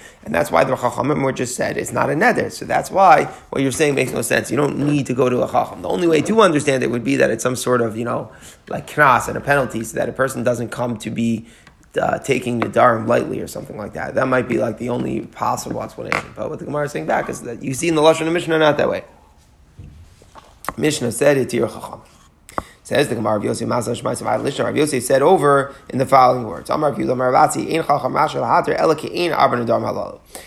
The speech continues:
That in a different context, when a Chacham is being Mater Neder, he can only be Mater Neder with a Pesach that is like these types of Nedarim. What's, what does that mean? When, we're not talking about our case. In our case, you don't even have to go to the Chacham.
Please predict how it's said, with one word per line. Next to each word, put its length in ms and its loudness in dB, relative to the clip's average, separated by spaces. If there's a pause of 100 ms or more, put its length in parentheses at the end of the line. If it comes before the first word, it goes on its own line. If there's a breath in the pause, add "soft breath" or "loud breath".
(160 loud breath)
That 140 -2
in 140 -4
a 60 -4
different 420 2
context, 360 -6
when 120 -10
a 20 -10
Chacham 320 4
is 100 -2
being 180 -4
Mater 300 2
Neder, 480 4 (180 loud breath)
he 80 -4
can 100 4
only 260 0
be 120 -2
Mater 300 2
Neder 340 4
with 160 2
a 80 2
Pesach 500 2
that 180 2
is 180 -2
like 680 2
these 260 -6
types 260 2
of 100 0
Nedarim. 480 -4 (120)
What's, 220 2
what 160 2
does 80 0
that 140 -2
mean? 300 -8 (640 loud breath)
When, 400 -2
we're 140 2
not 180 6
talking 160 6
about 160 6
our 160 2
case. 240 -10
In 60 0
our 100 6
case, 180 2
you 60 0
don't 100 2
even 140 0
have 160 4
to 40 0
go 120 4
to 80 0
the 80 -2
Chacham. 260 -8